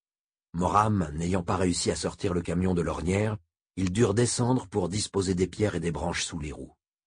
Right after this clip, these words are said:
Le soleil brillait de tous ses feux dans un ciel entièrement dégagé, et la température avait augmenté d'une bonne quinzaine de degrés.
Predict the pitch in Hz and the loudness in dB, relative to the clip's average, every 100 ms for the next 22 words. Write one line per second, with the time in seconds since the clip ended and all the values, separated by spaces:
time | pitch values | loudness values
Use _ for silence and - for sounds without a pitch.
0 | _ _ _ _ _ _ _ _ _ - | _ _ _ _ _ _ _ _ _ -6
1 | 104 - 117 120 127 104 104 107 107 98 | -4 0 4 4 4 2 2 4 2 2
2 | 87 139 131 135 127 - 131 131 98 87 | -2 -4 0 0 -2 -4 -2 0 0 0
3 | 85 - 92 85 85 85 85 82 85 85 | -2 -2 -4 -2 -4 -2 -2 0 -2 -2
4 | 82 85 87 120 - _ _ _ - 107 | -4 -4 -2 -2 -4 _ _ _ -2 0
5 | 104 120 131 117 110 143 110 92 90 95 | 2 0 2 0 0 0 0 0 -2 0
6 | 92 123 95 78 78 85 85 87 110 87 | 0 0 -2 -4 -4 -4 -4 -2 0 0
7 | 98 104 85 69 69 64 65 - | 0 -2 -4 -6 -8 -10 -12 -14